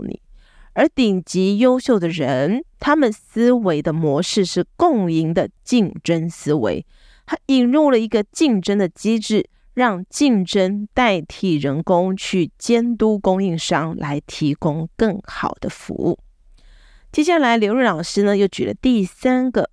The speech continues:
好，思维的这个举例哦，是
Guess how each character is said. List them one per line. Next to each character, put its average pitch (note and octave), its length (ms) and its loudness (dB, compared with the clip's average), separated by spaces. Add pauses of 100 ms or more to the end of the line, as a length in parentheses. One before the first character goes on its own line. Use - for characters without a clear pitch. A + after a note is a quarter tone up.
好， - 200 -8
思 F#3+ 300 0
维 D3 260 -2
的 B2+ 200 -2
这 D3+ 100 -4
个 C3 120 -2
举 - 240 -2 (100)
例 D#3+ 200 0
哦， A1 80 -2 (480)
是 F#3 320 0